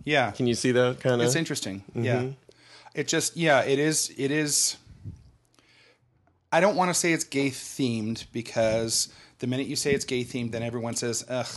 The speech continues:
Speaker 1: another gay film."
Speaker 2: It's not. I don't even know
Speaker 1: Because
Speaker 2: if they
Speaker 1: most
Speaker 2: use that word that much
Speaker 1: Right.
Speaker 2: in film.
Speaker 1: Most gay films are, are, you know, that are intended to be gay are not good <laughs> films,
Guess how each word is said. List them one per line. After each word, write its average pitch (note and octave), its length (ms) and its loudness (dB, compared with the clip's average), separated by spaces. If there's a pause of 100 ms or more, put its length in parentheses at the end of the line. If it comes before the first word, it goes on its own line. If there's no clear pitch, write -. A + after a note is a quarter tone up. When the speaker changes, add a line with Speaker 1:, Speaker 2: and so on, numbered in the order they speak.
Speaker 1:
another A2+ 260 -6
gay G#2 180 -8
film." G#2 220 -6
Speaker 2:
It's A#2 160 4
not. A#2+ 220 6
I F#2 60 6
don't A#2+ 120 6
even A2+ 120 6
know A2 60 8
Speaker 1:
Because G#2 100 6
Speaker 2:
if C3+ 40 -2
they G2 80 6
Speaker 1:
most G2 100 6
Speaker 2:
use G2 120 0
that E2 180 6
word F#2+ 200 4
that D2+ 180 0
much D#2+ 200 -4
Speaker 1:
Right. B2 180 4
Speaker 2:
in - 60 -8
film. D2+ 420 0
Speaker 1:
Most D3 380 -2
gay C#3 180 4
films B2 420 0
are, G#2 260 -2 (460)
are, G#2 360 -6
you A2+ 60 -8
know, A2+ 80 -6
that G#2+ 120 -6
are G2+ 80 -6
intended C3+ 720 -2
to A#2 60 -4
be G#2+ 120 -4
gay F#2 440 -6 (540)
are C#3 120 0
not C3 260 -2
good A2+ 180 -6
<laughs> - 120 -8
films, - 480 0